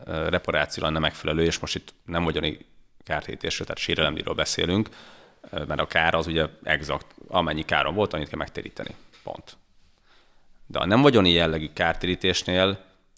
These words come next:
mindig az eset körülményét vizsgálja a bíróság.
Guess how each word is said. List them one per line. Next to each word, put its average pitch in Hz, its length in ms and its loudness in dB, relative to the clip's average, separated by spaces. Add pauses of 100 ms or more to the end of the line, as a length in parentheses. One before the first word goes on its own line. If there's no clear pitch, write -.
(180)
mindig 113 260 4
az 92 160 4
eset 87 280 0
körülményét 80 500 0
vizsgálja 78 300 0
a 78 40 2
bíróság. - 600 -4